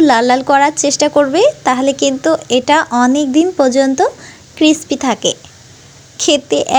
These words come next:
একদম অসম্ভব একটা মজাদার রেসিপি, আর খুব অল্প সময়ে বাসার থাকা উপকরণগুলো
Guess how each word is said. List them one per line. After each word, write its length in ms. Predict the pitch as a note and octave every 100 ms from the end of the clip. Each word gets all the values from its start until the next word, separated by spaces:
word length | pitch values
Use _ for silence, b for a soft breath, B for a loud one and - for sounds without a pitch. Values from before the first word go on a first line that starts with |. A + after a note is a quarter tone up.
| C4+
একদম 500 | B3+ C4 - D4+ D#4+ D#4 - - A#3
অসম্ভব 640 | B3 - - D#4+ D4 C#4+ B3 -
একটা 180 | - A3 G3+
মজাদার 440 | F#3+ G3 G#3 C4+ D4+
রেসিপি, 440 | B3+ - C#4+ D#4 B4 - B B
আর 100 | C4 C#4+
খুব 120 | - D#4 C4
অল্প 180 | C4+ C#4 D#4
সময়ে 340 | E4+ E4 E4 A#4 C#5+ A3 G3+
বাসার 400 | G#3 - C#4 C4+ C#4 - B B B - -
থাকা 320 | - B3+ D4+ -
উপকরণগুলো 840 | - B3+ D#4 E4+ E4+ E4+ E4 D#4+